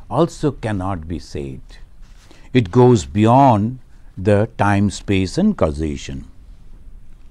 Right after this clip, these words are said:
Truth about Kali, on that it is called Tantra. So they have researched on that. The, on the, it's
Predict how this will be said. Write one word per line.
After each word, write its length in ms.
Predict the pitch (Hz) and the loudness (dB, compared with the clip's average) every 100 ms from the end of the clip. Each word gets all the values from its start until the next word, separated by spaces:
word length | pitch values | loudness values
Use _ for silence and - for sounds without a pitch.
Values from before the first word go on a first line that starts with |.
| - - - - - - - - | -20 -20 -20 -20 -20 -20 -14 4
Truth 320 | 214 294 - | 6 6 6
about 500 | 202 170 160 151 - - | 4 6 4 4 0 0
Kali, 520 | 117 113 92 85 104 - - - - - - - - | 2 2 0 -4 -8 -14 -18 -18 -18 -18 -18 -8 0
on 180 | 127 117 87 | 2 2 0
that 460 | 123 170 143 143 - - - - - - - - - | -2 0 0 -4 -12 -18 -20 -20 -20 -20 -18 -16 -6
it 80 | 127 | -4
is 80 | 131 | -2
called 260 | - 165 175 - | -2 -2 -2 0
Tantra. 480 | 139 135 110 92 - - - - - - - - - - - - | 2 4 2 -4 -6 -12 -18 -20 -20 -20 -20 -20 -20 -20 -20 -4
So 100 | 139 101 98 | -2 -2 2
they 160 | 190 294 277 185 | 4 6 6 4
have 200 | 185 127 | 2 2
researched 580 | 135 - 196 208 - 139 | -2 2 2 2 0 -4
on 140 | 104 76 | -2 -4
that. 400 | 73 - - - - - - - - - - - - - - - | -8 -12 -18 -20 -20 -20 -20 -20 -20 -20 -20 -20 -20 -20 -20 -6
The, 80 | 120 | 2
on 240 | 165 175 | 4 6
the, 320 | 147 127 202 - - | 6 6 2 -10 -6
it's 200 | 135 | -6